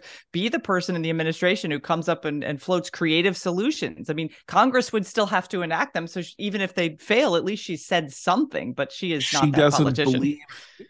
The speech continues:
Speaker 2: she
Speaker 1: Right,
Speaker 2: doesn't
Speaker 1: she's,
Speaker 2: believe
Speaker 1: yeah, she
Speaker 2: in
Speaker 1: comes from a sanctuary
Speaker 2: solutions. And this
Speaker 1: state.
Speaker 2: is the
Speaker 1: Yeah.
Speaker 2: ultimate, we have this ultimate problem, which is that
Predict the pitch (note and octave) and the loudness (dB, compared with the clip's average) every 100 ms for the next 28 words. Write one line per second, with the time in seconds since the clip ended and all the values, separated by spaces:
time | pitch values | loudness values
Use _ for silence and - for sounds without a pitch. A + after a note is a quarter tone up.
0 | - - B2 G#2 G3 A2 D3 - F3+ B2+ | -10 -4 0 4 4 4 -4 -4 -2 -2
1 | D3 - - - F3+ F3+ G3+ A#3 G#3+ F3+ | -4 -8 -18 -8 -4 -2 -2 0 0 2
2 | B3+ B3+ D3+ G2+ F#2+ G2 C3 D3 A#2+ A2 | 2 2 2 2 0 2 0 2 -2 0
3 | A2 - C3+ C3 A#2 A2+ A2 A2+ G#2+ A2+ | -2 0 0 0 0 0 0 0 2 2
4 | G#2 G#2 - A2+ A#2 C3 A2 F2+ - G#2+ | 2 0 2 0 0 2 -2 -2 2 4
5 | A2 C2+ C2+ D#2+ D#2 - D2+ D2+ C#2+ C#2 | 4 0 -8 -6 -6 -6 -8 0 2 2